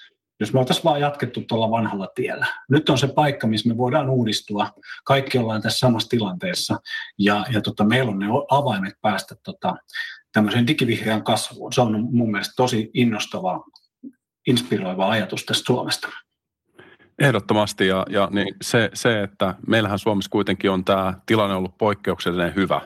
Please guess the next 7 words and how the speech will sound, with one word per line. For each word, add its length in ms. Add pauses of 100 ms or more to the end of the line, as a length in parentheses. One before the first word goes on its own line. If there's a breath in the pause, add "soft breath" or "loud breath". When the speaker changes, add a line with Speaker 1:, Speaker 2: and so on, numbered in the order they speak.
(400 soft breath)
Speaker 2:
jopa 200
niin 180
kuin 200 (260)
maailman 280
Speaker 1:
Niin. 60
Speaker 2:
huipputaso, 760 (520 soft breath)
ja 300